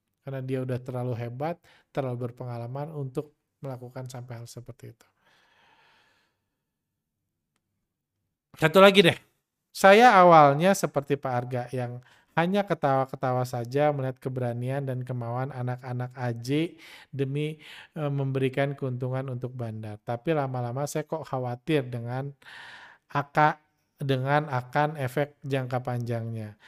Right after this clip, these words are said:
Karena sekaya-kayanya mereka, sebanyak-banyaknya jumlah uang yang, eh, uang mereka, cepat atau lambat, uang mereka akan habis juga dan ujungnya bisa kapok trading saham seumur hidup.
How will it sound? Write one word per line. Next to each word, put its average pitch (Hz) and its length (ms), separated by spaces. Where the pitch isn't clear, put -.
Karena 139 280
sekaya-kayanya 147 1000
mereka, 117 600
sebanyak-banyaknya 151 960
jumlah 127 360
uang 175 360
yang, 123 200
eh, 143 160
uang 147 240
mereka, 143 560
cepat 147 400
atau 131 240
lambat, 123 560
uang 135 240
mereka 127 480
akan 131 160
habis 123 320
juga 147 480
dan 123 160
ujungnya 127 560
bisa 127 240
kapok 127 480
trading 147 560
saham 131 400
seumur 123 320
hidup. 117 320